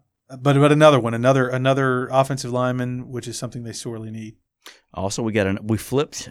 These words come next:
Speaker 2: uh, another, uh, juco guy today, uh, cornerback Tyler Jack, five ten, a hundred eighty pounds, out of Pearl River Community College, originally from George County. He flipped from Troy.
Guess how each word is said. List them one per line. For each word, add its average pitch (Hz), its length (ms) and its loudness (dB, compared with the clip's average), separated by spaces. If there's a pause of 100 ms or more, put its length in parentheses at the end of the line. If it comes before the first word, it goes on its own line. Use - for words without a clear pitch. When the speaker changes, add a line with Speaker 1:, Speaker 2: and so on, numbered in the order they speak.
Speaker 2:
uh, 87 240 -2
another, 92 540 -2
uh, 87 200 -2
juco 95 320 -4
guy 90 180 0
today, 87 400 -2
uh, 85 240 -4 (100)
cornerback 131 440 -2
Tyler 117 260 0
Jack, 117 420 -2
five 92 300 -6
ten, 107 460 -2
a 92 60 -10
hundred 117 220 0
eighty 101 140 -2
pounds, 113 460 -2 (320)
out 98 140 4
of 85 100 -4
Pearl 147 260 2
River 101 240 0
Community 104 480 0
College, 190 720 -2
originally 170 460 0
from 117 200 -2
George 180 360 0
County. 107 360 -2 (340)
He 120 160 0
flipped 151 400 0
from 127 420 -2
Troy. 165 640 -2